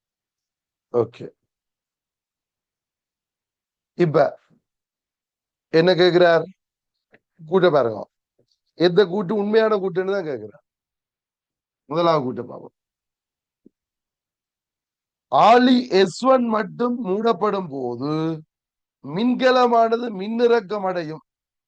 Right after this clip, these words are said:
வலுவானது பன்னிரண்டு வாட் ஆகும். ஆளி எஸ் ஒன் மட்டும் மூடப்படும் போது. So, மின்கலம், மின்னிற-, இதை மட்டும் மூடிட்டா, இப்ப மூன்றுக்குள்ளே கரண்ட் வரும்.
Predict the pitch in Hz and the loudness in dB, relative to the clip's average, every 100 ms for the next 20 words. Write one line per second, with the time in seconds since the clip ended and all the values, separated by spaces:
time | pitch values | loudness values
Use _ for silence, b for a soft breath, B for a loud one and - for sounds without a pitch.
0 | _ 120 151 196 226 202 160 131 117 143 | _ -4 -2 0 0 0 -2 -6 -12 -10
1 | 156 156 151 _ _ _ _ _ _ _ | -8 -8 -12 _ _ _ _ _ _ _
2 | 160 208 240 240 226 214 202 180 185 165 | -2 0 2 2 2 2 2 2 -4 -6
3 | - 123 123 123 131 117 _ _ _ _ | -8 -6 -6 -8 -16 -18 _ _ _ _
4 | _ _ _ _ _ 131 170 196 202 254 | _ _ _ _ _ 2 2 2 -2 -8
5 | 466 _ _ _ _ _ _ 175 196 - | -10 _ _ _ _ _ _ -6 -6 -2
6 | 247 247 226 202 190 156 240 220 196 202 | 0 2 0 -2 -4 -4 -6 -4 -4 -4
7 | 175 185 180 143 113 101 - _ _ _ | -4 -4 -6 -8 -14 -16 -20 _ _ _
8 | _ _ _ _ _ _ _ _ _ _ | _ _ _ _ _ _ _ _ _ _
9 | _ _ _ _ _ - 180 196 208 208 | _ _ _ _ _ -6 -4 -2 -2 2
10 | 220 208 202 190 170 - 175 208 208 185 | 2 0 -4 -4 -6 -6 -2 0 0 -2
11 | 208 214 202 170 117 - 131 226 - _ | -6 -6 -8 -10 -10 -6 -4 -4 -8 _
12 | 170 208 254 277 269 254 226 160 123 101 | -6 -2 0 -2 -2 -2 -2 -4 -8 -14
13 | - | -20